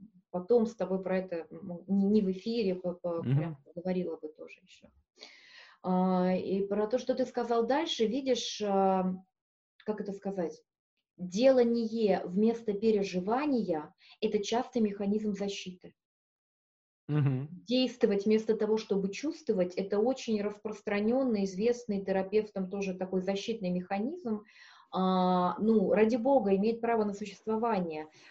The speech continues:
Speaker 1: А, но хочется вот ещё что сказать. Ты сказал такую классную фразу, да, что если перестать делать, то эта энергия начнёт пожирать тебя. А, это первый этап. А, а дальше начнётся, может быть, что-то интереснее намного, чем...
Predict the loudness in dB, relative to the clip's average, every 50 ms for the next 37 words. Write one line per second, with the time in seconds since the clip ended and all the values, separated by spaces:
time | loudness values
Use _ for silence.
0 | -14 -8 -4 -2 -2 0 0 0 2 2 2 0 0 -2 -4 -4 -2 -2 0 0
1 | -2 -2 -4 -4 -6 -6 -4 -6 -6 -6 -4 -4 -4 -2 -2 -4 -4 -4 -4 -2
2 | -2 -2 -2 -2 -2 0 0 -2 -2 -4 -4 -2 0 0 0 0 -2 -4 -6 -4
3 | -2 -2 -2 -2 -2 -2 -2 -4 -4 -6 -8 -8 -4 0 0 0 0 0 -2 -2
4 | -2 -2 -2 -2 0 0 2 2 0 0 -2 -2 0 0 2 2 2 2 2 2
5 | 0 0 -2 -2 -4 -4 -4 -4 -4 -4 -2 -2 -2 -4 -6 -6 -8 -4 0 0
6 | 2 0 0 -2 -8 -14 -20 -20 -20 -20 -10 -4 0 2 2 2 2 2 2 2
7 | 2 2 2 4 6 6 6 6 6 4 4 4 2 0 -2 -4 -6 -8 _ _
8 | _ _ _ -10 -8 -2 0 2 2 4 4 2 2 2 2 0 0 0 0 0
9 | 2 2 2 2 0 2 2 4 4 2 2 2 2 0 0 -2 -4 -6 -4 0
10 | 2 2 2 0 0 0 0 2 2 2 0 0 -2 0 2 2 2 2 2 2
11 | 2 2 0 -2 -8 -4 -2 0 0 0 2 0 0 -2 -2 -2 0 2 4 4
12 | 4 2